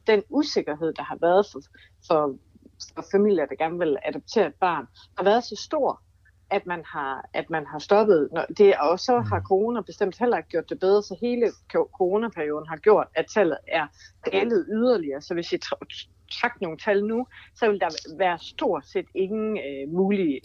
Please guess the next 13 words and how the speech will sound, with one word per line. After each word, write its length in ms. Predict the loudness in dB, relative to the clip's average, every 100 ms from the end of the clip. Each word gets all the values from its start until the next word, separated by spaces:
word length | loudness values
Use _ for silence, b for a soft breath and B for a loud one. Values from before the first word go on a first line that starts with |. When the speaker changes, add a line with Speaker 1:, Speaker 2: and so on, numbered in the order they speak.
| 2 4
Speaker 1:
øh, 320 | 4 0 -8 -14 -6
adoptioner, 580 | 0 0 2 2 2 0 -10 -6 -2
øh, 200 | 0 -2 0
på 60 | 2
international 760 | 2 0 -8 -8 -6 -4 -4 2
plan. 240 | 0 0 B B B -2
Samtidig 360 | -2 2 0
har 80 | 0
der 80 | -2
været 240 | 0 -2 -2
den 180 | -6
sag 220 | -4 -4 -4
med, 200 | -8